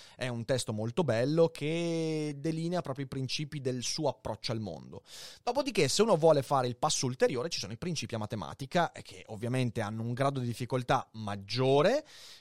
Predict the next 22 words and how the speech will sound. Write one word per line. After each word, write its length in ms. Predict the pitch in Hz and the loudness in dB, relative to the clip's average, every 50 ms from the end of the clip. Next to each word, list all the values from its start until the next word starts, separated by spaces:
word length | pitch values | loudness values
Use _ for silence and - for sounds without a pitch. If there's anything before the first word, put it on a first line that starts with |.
| _ _ - | _ _ 0
però, 920 | - 294 277 170 135 170 233 254 208 165 151 139 131 127 123 120 117 113 | 4 4 6 6 6 6 8 8 8 8 8 8 8 8 6 6 6 4
però 340 | - 156 143 135 143 160 147 | 2 2 2 4 6 4 4
se 420 | - - - - - - 143 143 - | 4 0 -6 -6 -4 0 0 0 2
qualcuno 580 | - 131 123 120 - - 175 160 135 117 107 | 2 2 2 2 0 -2 -2 0 0 0 -2
ha 80 | 104 110 | -2 -2
già 180 | 120 117 143 | 2 2 2
letto 340 | 139 147 147 135 _ - 123 | 4 4 2 0 _ 0 0
altri 300 | 110 117 120 - 131 123 | 0 0 0 -2 -4 -2
testi 640 | - - 147 135 123 113 - - - 110 104 104 104 | 2 2 4 4 4 0 -4 -4 -4 -4 -4 -2 -2
e 60 | 104 | -2
si 220 | - - - 127 | -2 -2 -2 -2
diletta 320 | 117 131 143 147 135 - 113 | 0 2 2 2 2 2 -2
di 100 | 113 110 | -4 -2
certi 260 | - 120 110 - 147 | -2 -2 0 0 -2
argomenti, 480 | 175 175 147 113 95 92 98 - 123 | 0 0 0 -2 -2 -8 -8 -8 -8
è 80 | - - | -6 -4
un 100 | 110 110 | -4 -6
testo 240 | 98 - - - 107 | -6 -6 -8 -8 -6
veramente 380 | 92 101 90 85 90 92 - | -6 -6 -8 -8 -8 -8 -8
molto, 260 | 98 90 87 85 - 85 | -8 -8 -8 -10 -10 -10
molto 280 | 80 71 - - 90 | -10 -10 -10 -10 -10
bello. 360 | 78 69 52 50 - - - | -10 -10 -12 -14 -14 -16 -16